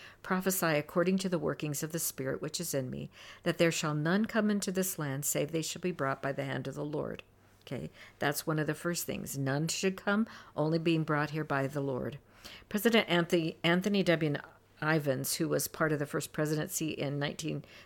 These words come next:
thirty-two, said this, "The Lord brought the faith of the devoted Puritans of the New England. He brought the patriotism of the Dutch at New York. He brought the gallantry of the Cavaliers of Virginia,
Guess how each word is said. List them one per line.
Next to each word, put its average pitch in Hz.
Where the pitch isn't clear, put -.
thirty-two, 156
said 147
this, 131
"The 135
Lord 170
brought 185
the 175
faith 151
of 147
the 143
devoted 143
Puritans 196
of 160
the 160
New 160
England. 123
He 190
brought 160
the 160
patriotism 202
of 165
the 175
Dutch -
at 151
New 160
York. 139
He 185
brought 156
the 151
gallantry 185
of 185
the 185
Cavaliers 170
of 147
Virginia, 131